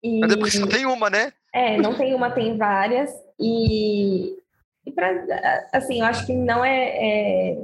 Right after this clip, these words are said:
Speaker 1: se, se cabe até a gente, né, entrar muito a fundo no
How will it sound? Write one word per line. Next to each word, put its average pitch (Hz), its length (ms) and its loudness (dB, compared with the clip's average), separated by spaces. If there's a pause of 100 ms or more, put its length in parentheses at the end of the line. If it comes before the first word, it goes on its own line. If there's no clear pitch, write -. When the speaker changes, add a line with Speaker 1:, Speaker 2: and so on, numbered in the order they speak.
(440)
Speaker 1:
se, 233 160 -2
se - 140 -2
cabe 226 440 0
até 202 300 0
a 214 80 2
gente, 196 400 -2
né, 190 80 2
entrar 202 400 0
muito 208 400 0
a 196 80 0
fundo 190 400 0
no 180 460 0